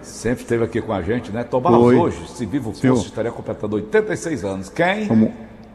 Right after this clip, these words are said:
Speaker 2: como é?
Speaker 1: Se vivo fosse, estaria hoje completando oitenta e seis anos.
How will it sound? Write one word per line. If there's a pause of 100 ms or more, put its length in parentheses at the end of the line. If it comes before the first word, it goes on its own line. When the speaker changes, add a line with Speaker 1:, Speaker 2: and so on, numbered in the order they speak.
(460)
Speaker 2:
como
é? (760)
Speaker 1:
Se
vivo
fosse,
estaria
hoje
completando
oitenta
e
seis
anos.